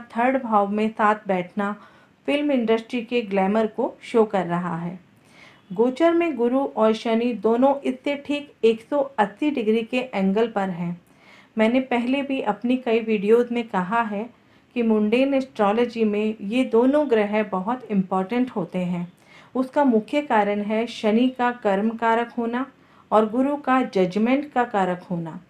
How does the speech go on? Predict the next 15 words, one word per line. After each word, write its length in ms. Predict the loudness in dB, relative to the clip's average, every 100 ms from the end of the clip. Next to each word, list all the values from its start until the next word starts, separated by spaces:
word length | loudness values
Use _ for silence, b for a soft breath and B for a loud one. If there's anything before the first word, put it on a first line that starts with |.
| b b b b -2
जब 180 | 0
ये 120 | 2 0
दोनों 380 | 2 4 4 4
युति 380 | 2 2 0
में 160 | 2 2
हैं, 360 | 2 0 -2 -4 -6
तो 80 | -6
फिल्म 320 | 0 0 2
इंडस्ट्री 480 | 2 2 -2 -2 -8
के 200 | -4 -6
होने 360 | -4 -2 0 0
वाले 380 | 0 0 0 -2 -4
अनवांटेड 720 | -2 0 2 0 0 -2 -6 -4
इश्यूज 360 | -4 -2 -2 -2
को 220 | -4 -6